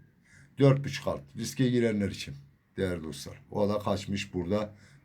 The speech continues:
Bir altmış bir oran. Ben Liverpool'u alacağım.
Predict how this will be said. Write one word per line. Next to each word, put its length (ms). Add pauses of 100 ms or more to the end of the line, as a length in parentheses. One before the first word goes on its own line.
Bir 260
altmış 380
bir 100
oran. 360 (160)
Ben 220
Liverpool'u 420
alacağım. 280